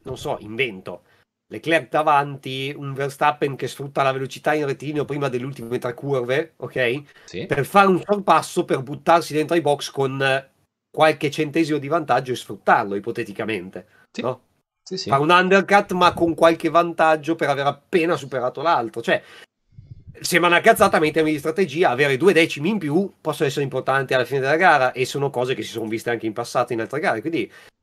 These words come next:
Speaker 1: su un circuito di Me-, come Melbourne, che è più permissivo, mi aspetto di, onestamente, di vedere qualche sorpasso in più, qualche, anche mettere alla prova il tuo avversario, no? Vedere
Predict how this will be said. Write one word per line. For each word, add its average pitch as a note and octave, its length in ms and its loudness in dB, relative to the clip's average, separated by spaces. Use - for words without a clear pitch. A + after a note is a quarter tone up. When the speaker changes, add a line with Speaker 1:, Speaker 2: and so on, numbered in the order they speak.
Speaker 1:
su - 220 -4
un G3 60 4
circuito A3+ 340 -2
di G3 100 0
Me-, F#3 180 0
come F#3+ 180 2
Melbourne, G#3 380 2
che D#3 420 4
è - 140 -6
più F#3 560 0
permissivo, E3 1000 -2
mi A2 120 -8
aspetto B2+ 340 -8
di, B2 160 -12
onestamente, D3+ 540 -4
di G2+ 100 -10
vedere A2+ 400 -4
qualche G#2+ 260 -8
sorpasso G#2+ 500 -8
in A2 60 -6
più, A#2 180 -4
qualche, G#2+ 880 -2
anche A#3+ 240 0
mettere A3+ 400 4
alla A3 160 6
prova A3+ 200 4
il G#3+ 60 2
tuo G3+ 100 2
avversario, E3 460 0
no? C3+ 120 -2
Vedere C3+ 560 -2